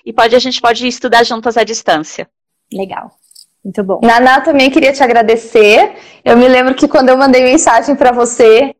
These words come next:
Speaker 3: eu, nossa, eu tremi, assim, porque
Speaker 2: <laughs>
Speaker 3: eu, eu, eu digitava e falava, "Ai, Senhor", porque, na verdade, eu e a Teca,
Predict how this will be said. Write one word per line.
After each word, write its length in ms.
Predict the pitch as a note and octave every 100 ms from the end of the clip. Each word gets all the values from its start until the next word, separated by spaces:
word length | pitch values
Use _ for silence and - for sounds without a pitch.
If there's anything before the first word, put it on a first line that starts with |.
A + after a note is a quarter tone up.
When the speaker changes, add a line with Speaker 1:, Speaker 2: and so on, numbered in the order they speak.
| -
Speaker 3:
eu, 840 | A#3+ A#3+ B3+ C4 B3+ A#3 A3 A3+ G#3+ _
nossa, 300 | B3+ D4 -
eu 80 | D#4
tremi, 420 | - D#4 D4+ D4
assim, 380 | C4+ - A3+ G#3+ - - - -
porque 280 | C#4 F#4+ F#4
Speaker 2:
<laughs> 20 |
Speaker 3:
eu, 440 | - C4+ C#4 C#4 -
eu, 260 | D4 D4+ -
eu 160 | D4+ C#4
digitava 540 | D4+ E4 E4+ C#4+ E4
e 40 | D4
falava, 280 | C#4 C4+ C#4
"Ai, 160 | C#4 C#4 _
Senhor", 480 | C#4 C4+ B3+ B3+ C4 -
porque, 300 | C#4+ D#4+ -
na 140 | C#4+ C#4+
verdade, 420 | C#4+ C#4 C#4 C#4+
eu 80 | D4
e 40 |
a 80 | D4+
Teca, 580 | - C#4 C4+ F#4+ C4 A3+